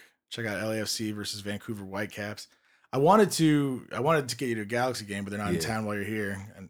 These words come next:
Speaker 1: I know Carson isn't as endearing of a, of a prospect, but,
Speaker 2: Yeah,
Speaker 1: but
Speaker 2: but
Speaker 1: it'll be good. I mean, you know what, what I really enjoy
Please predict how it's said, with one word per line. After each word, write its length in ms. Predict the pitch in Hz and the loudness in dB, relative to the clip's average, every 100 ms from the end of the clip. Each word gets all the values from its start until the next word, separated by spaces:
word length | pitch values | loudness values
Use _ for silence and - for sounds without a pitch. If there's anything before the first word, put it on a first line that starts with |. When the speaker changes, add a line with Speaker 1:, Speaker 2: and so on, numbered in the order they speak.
| - | -8
Speaker 1:
I 60 | 117 | -8
know 100 | 107 | -4
Carson 380 | - 139 123 | 0 2 2
isn't 180 | 120 110 | -2 -2
as 320 | 104 107 101 - | -2 -4 -6 -10
endearing 520 | 107 104 104 110 107 | -8 -8 -6 -4 -4
of 120 | 104 101 | -4 -6
a, 180 | 101 107 104 | -12 -14 -16
of 60 | |
a 60 | 104 | -8
prospect, 520 | 110 107 - 107 98 | -2 -2 -2 -6 -6
but, 100 | 107 107 | 0 2
Speaker 2:
Yeah, 400 | 101 101 90 85 | 4 4 4 2
Speaker 1:
but 120 | 87 | 4
Speaker 2:
but 60 | 165 | 6
Speaker 1:
it'll 100 | 180 | 8
be 100 | 185 | 8
good. 200 | 185 160 | 8 10
I 80 | 135 | 8
mean, 160 | 143 | 2
you 100 | 143 | 2
know 100 | 143 | 4
what, 220 | 139 147 - - _ _ _ - | 6 4 2 -20 _ _ _ -4
what 160 | 127 | 2
I 80 | 135 | 4
really 240 | 156 151 139 | 6 6 4
enjoy 640 | 123 120 120 120 117 | 2 0 2 2 0